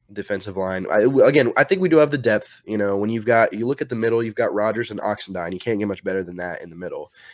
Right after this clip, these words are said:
And then Ribka, Anele, Khalil Saunders. Uh, you know, the names are there, the guys are there. Tomiwa looks like he's gonna contribute as a true freshman. So,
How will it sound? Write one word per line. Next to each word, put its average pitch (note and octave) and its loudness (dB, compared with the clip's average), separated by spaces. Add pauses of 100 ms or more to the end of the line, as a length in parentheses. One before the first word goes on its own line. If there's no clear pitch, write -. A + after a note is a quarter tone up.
(140)
And G2+ -6
then G2 -4
Ribka, G#2 0 (280)
Anele, G2 -4 (220)
Khalil G#2+ -2
Saunders. F#2 -4 (380)
Uh, F2+ -8 (140)
you G2 -10
know, F#2 -8
the G#2 -6
names C3+ 2
are A2 0
there, G#2+ 2
the G2+ -4
guys G#2+ 0
are G#2 -2
there. G2 -2
Tomiwa G#2+ -2
looks G2+ -6
like G2+ -2
he's G#2+ -8
gonna G#2+ -6
contribute G2 -6
as F#2+ -4
a F#2+ -14
true - -10
freshman. F#2 -8
So, F2 -8